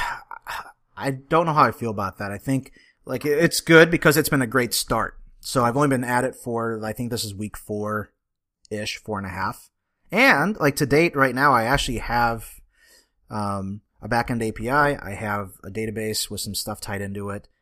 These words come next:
I'm getting some, you know, mock data out of my Swagger. I've got a React Native project with, like, twelve screens set up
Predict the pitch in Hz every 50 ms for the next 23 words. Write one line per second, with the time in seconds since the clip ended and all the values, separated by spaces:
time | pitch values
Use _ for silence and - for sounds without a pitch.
0 | _ - - 101 110 107 107 107 - 101 95 95 - _ - 113 110 98 90 90
1 | 95 92 95 107 107 98 101 - - 110 107 107 95 98 104 101 101 95 95 -
2 | - 113 110 107 113 113 139 170 165 - _ _ _ _ _ - 92 104 104 92
3 | - 113 107 107 104 104 104 - - - - 107 101 98 98 101 98 98 98 98
4 | 98 104 107 107 110 - - 110 107 104 98 - - 127 123 123 117 123 127 123
5 | 117 117 - 110 107 107 104 - - - - _ _ _ _ _ _ _ _ _
6 | _ - 87 92 92 _ _ _ _ - - - 120 117 117 120 120 110 - -
7 | - - 131 127 127 139 156 165 156 - - 180 165 160 170 185 - -